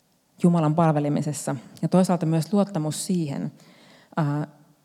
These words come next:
että Jumala näkee heidän uskollisuutensa.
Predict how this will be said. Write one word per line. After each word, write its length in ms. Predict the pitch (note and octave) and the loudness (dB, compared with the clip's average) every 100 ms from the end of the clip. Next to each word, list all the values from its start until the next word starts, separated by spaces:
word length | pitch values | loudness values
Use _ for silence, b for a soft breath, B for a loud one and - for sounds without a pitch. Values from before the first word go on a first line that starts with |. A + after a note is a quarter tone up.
| _ _ _ _ _ _ _ _ _ - | _ _ _ _ _ _ _ _ _ -10
että 180 | - E3 | -2 4
Jumala 300 | G3+ F3 D#3 | 6 6 2
näkee 460 | E3 - - - - B B B B _ b b b b _ | 0 -2 -6 -6 -8 B B B B _ b b b b _
heidän 200 | E3+ D3+ - | -2 0 2
uskollisuutensa. 880 | E3 - C3+ - - - D#3 - | 2 2 -4 -4 -4 -4 -6 -6